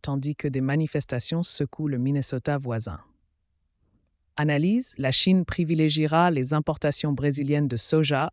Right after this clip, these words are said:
au premier semestre, malgré le retour des flux américains. Les prix de l'or s'envolent à un record de cinq mille deux cent soixante-deux d'onces en raison de la demande refuge et de la faiblesse du dollar.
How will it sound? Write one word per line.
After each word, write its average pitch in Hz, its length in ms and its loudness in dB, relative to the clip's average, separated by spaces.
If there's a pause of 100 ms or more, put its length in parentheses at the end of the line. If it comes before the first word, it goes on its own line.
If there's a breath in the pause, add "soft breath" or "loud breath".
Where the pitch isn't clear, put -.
au 135 80 -4
premier 160 380 -2
semestre, - 680 -6 (280)
malgré 143 380 2
le 160 80 4
retour 143 360 0
des 127 100 -2
flux 143 320 -6
américains. 117 580 -4 (760)
Les 139 120 -4
prix - 180 2
de 190 120 4
l'or 180 260 6
s'envolent 170 440 4
à 135 80 2
un 120 100 0
record 170 380 2
de 131 100 -2
cinq 160 240 0
mille 165 320 2
deux 151 160 0
cent - 100 -4
soixante-deux 139 480 -2
d'onces 139 540 -4
en 127 100 -6
raison 139 320 -2
de 135 80 -2
la 113 140 -2
demande 131 400 -2
refuge 160 680 -4 (160)
et 139 80 -6
de 127 80 -4
la 110 140 -4
faiblesse 127 400 -4
du 127 100 -8
dollar. 104 540 -8